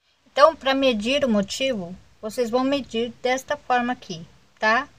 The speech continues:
Aí, vocês vão fazer vezes até dar a quantidade para o seu tamanho, tá bom? Então, agora a gente vai emendar.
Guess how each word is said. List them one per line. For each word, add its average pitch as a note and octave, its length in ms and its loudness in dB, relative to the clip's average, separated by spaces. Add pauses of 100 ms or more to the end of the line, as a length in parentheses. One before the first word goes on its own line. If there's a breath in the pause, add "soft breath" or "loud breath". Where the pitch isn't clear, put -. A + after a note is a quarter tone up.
(640 soft breath)
Aí, A3 200 0
vocês A#3 320 0
vão A3 180 2
fazer G3 560 -2 (160)
vezes A3 920 0 (580)
até A#3 400 -2
dar B3+ 360 4 (440)
a - 100 -6
quantidade A#3+ 1000 0 (520 soft breath)
para A3 220 4
o A3 40 -2
seu A3+ 220 -2
tamanho, G3+ 600 0 (440)
tá F#3+ 100 -14
bom? A#3 340 0 (1200 loud breath)
Então, B3 220 4
agora C4 320 6
a A#3+ 40 0
gente A3+ 220 -4
vai G3 220 2
emendar. G#3+ 640 0